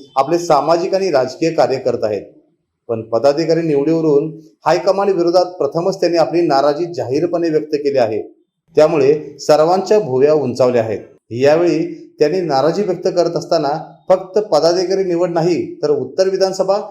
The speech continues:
आणि राधानगरी विधानसभा मतदारसंघाचा विषयही छेडला आहे. त्यांनी गेल्या वर्षभरात हायकमांडने काय काय चूक केले आहे, याचा जणू पाढाच वाचून दाखवला. "प्रत्येक वेळी मुस्कटदाबी सहन करून हायकमांडचा निर्णय आम्ही सहन करत आलो आहोत,"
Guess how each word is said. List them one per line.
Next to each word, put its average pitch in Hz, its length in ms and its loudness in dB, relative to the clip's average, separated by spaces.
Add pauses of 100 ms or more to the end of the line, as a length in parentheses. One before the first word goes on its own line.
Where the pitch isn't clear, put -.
(220)
आणि 143 200 0
राधानगरी 175 520 2
विधानसभा 165 500 2
मतदारसंघाचा 143 800 -2
विषयही 156 500 -2
छेडला 117 220 -2
आहे. 104 220 0 (480)
त्यांनी 156 540 0
गेल्या 131 200 2
वर्षभरात 147 560 2 (400)
हायकमांडने 175 760 0
काय 170 340 -4
काय 190 260 2
चूक 180 240 -4
केले 165 260 0
आहे, 147 360 2
याचा 139 240 0
जणू 151 220 0
पाढाच 143 500 2
वाचून 127 300 -2
दाखवला. 107 380 -4 (680)
"प्रत्येक 156 400 -6
वेळी 156 540 -2
मुस्कटदाबी 190 600 0
सहन 175 280 2
करून 175 300 0
हायकमांडचा 170 640 0
निर्णय 160 300 -2
आम्ही 151 200 -2
सहन 160 360 -2
करत 156 260 0
आलो 139 160 2
आहोत," 127 380 0